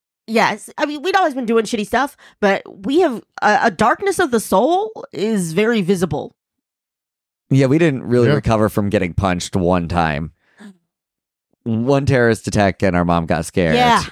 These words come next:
Speaker 2: And she's like, "You're moving in with the Patriot Act." And
Speaker 3: This is not how I thought this episode was gonna go.
Speaker 1: <laughs>
Speaker 3: Not even close. If you had asked me how long it would take us to get to the Patriot Act,
Speaker 1: <laughs>
Speaker 3: I would have said four hours. At
Speaker 1: No,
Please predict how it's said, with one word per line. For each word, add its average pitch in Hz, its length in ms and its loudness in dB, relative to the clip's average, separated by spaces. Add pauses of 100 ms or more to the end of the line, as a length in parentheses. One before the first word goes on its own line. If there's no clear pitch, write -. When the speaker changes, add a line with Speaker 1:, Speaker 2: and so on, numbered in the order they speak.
(160)
Speaker 2:
And 87 140 -8
she's 92 180 -4
like, 107 400 -2
"You're 113 100 2
moving 98 220 2
in 95 60 2
with 87 100 0
the 87 60 -2
Patriot 85 400 0
Act." 92 340 -2
And 104 100 0
Speaker 3:
This - 160 -2
is 120 160 -2
not 123 240 0
how 110 120 0
I 104 40 -2
thought 113 140 -2
this 110 140 0
episode 120 300 0
was 175 160 -2
gonna 165 240 2
go. 165 400 0 (360)
Speaker 1:
<laughs> - 0 -
Speaker 3:
Not 202 340 2
even 156 300 0
close. 180 720 -2 (680)
If 175 160 0
you 226 200 4
had 190 200 0
asked 190 300 2
me 175 140 0
how 180 240 2
long 170 320 2
it 160 60 0
would 156 120 0
take 175 140 0
us 147 120 -6
to 160 60 -8
get 170 140 0
to 147 60 -2
the 143 100 2
Patriot 151 600 0
Act, 135 480 -2 (200)
Speaker 1:
<laughs> - 200 -8
Speaker 3:
I 214 140 2
would 214 120 2
have 165 100 0
said 147 340 -2 (120)
four 170 360 4
hours. 196 680 2 (320)
At 156 200 0
Speaker 1:
No, 226 680 2